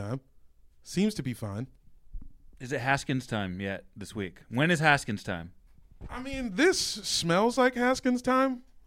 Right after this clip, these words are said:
Speaker 1: A nice controlled weather game. Nice, uh, uh, field made out of, uh, old Nike boots that they chopped up. Seems like a good way to get him in there, but I don't know, man. Fuck it.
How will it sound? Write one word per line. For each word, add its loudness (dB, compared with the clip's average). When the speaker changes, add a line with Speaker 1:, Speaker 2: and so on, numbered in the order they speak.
Speaker 1:
A -4
nice 0
controlled -2
weather 0
game. -2
Nice, -2
uh, -2
uh, -2
field 0
made 0
out 2
of, -4
uh, -2
old 2
Nike -2
boots -2
that -8
they -2
chopped 0
up. 0
Seems -6
like -4
a -8
good -2
way 0
to -6
get -2
him -2
in -2
there, -2
but -4
I -8
don't -8
know, -14
man. -14
Fuck -10
it. -10